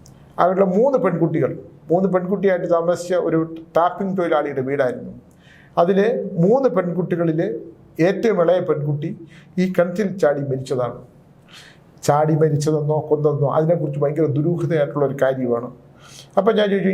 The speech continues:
"ഇവിടെ ഒന്ന് അന്വേഷിച്ച് നോക്കൂ, ഈ ഇതിനെക്കുറിച്ച് അന്വേഷിക്കുന്ന ആരെങ്കിലും ഇതിനെക്കുറിച്ച് അറിയാവുന്ന." അങ്ങനെ ഇവർ പള്ളിയിൽ പോയി അച്ഛനോട് ചോദിച്ചു, "അച്ഛോ, ഇങ്ങനെ ഒരു സംഭവമുണ്ട്." അച്ഛൻ പറഞ്ഞു,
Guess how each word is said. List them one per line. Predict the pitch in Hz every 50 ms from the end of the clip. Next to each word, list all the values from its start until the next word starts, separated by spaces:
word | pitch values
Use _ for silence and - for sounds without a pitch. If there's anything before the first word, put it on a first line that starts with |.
| 185 180
"ഇവിടെ | 175 202 202 190
ഒന്ന് | 190 175 170
അന്വേഷിച്ച് | 175 196 202 - - 185 156 151
നോക്കൂ, | 143 131 139 139 135 139 139 - - - - - - _ _ _ _ _ -
ഈ | 180 170 170 175 175
ഇതിനെക്കുറിച്ച് | 165 202 202 190 196 185 190 - 175
അന്വേഷിക്കുന്ന | 180 190 220 226 226 214 190 190 180 165 165 160
ആരെങ്കിലും | 165 170 165 170 165
ഇതിനെക്കുറിച്ച് | 175 180 175 165 160 139 - 165 160
അറിയാവുന്ന." | 170 175 180 175 165 160 151 147 139 135 135 - - - _ _ _ _ _ -
അങ്ങനെ | 160 175 185 202 190 180 165
ഇവർ | 160 160 175 - -
പള്ളിയിൽ | 180 185 202 208 233 220 170
പോയി | 170 165 165 165 156
അച്ഛനോട് | 165 - - 196 196 202 190 160 131 147
ചോദിച്ചു, | 151 143 135 135 135 147 151
"അച്ഛോ, | 147 151 170 165 160 160
ഇങ്ങനെ | 160 180 196 185 170 147
ഒരു | 147 143 - -
സംഭവമുണ്ട്." | 147 147 - 151 147 131 123 120 127 123 127 - - - - - - - - - - - - - -
അച്ഛൻ | 147 147 170 160
പറഞ്ഞു, | 170 165 160 165